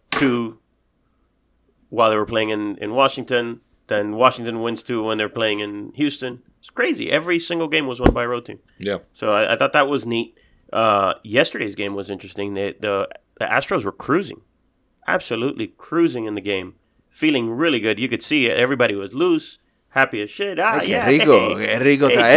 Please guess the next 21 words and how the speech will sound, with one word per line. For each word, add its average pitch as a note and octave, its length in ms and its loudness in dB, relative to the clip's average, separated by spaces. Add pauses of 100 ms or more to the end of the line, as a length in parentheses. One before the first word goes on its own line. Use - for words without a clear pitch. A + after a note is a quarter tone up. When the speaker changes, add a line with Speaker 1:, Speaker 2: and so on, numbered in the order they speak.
Speaker 1:
check G#3 60 6
this F3 240 12
Speaker 3:
esto. A#3+ 40 12
Speaker 1:
out. G3+ 240 10
Speaker 3:
<laughs> B2 140 0
Speaker 1:
And B2+ 280 8
then C#3+ 440 6 (360)
Anthony C3+ 340 0
Rendon B2 580 0
hits A#2+ 160 -10
a A2 40 -6
bomb, G#2 500 0 (920)
and A2 140 -2
then A2+ 160 0
Kendrick B2 460 -2
hits A2 180 -8
a G2 60 -4
bomb, F#2+ 440 -6
and G2 140 -14
it's F2 120 -20
like, - 140 -20